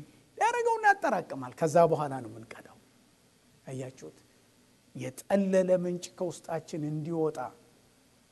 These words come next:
ደለል የሆነውን ነገር መጥረግ አለብን፣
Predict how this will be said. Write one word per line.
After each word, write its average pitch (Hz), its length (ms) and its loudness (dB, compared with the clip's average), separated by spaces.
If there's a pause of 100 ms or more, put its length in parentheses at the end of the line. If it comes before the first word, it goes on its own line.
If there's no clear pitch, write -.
(340)
ደለል 185 540 4
የሆነውን 170 520 -2
ነገር 143 320 -2
መጥረግ 123 460 -8
አለብን፣ - 500 -16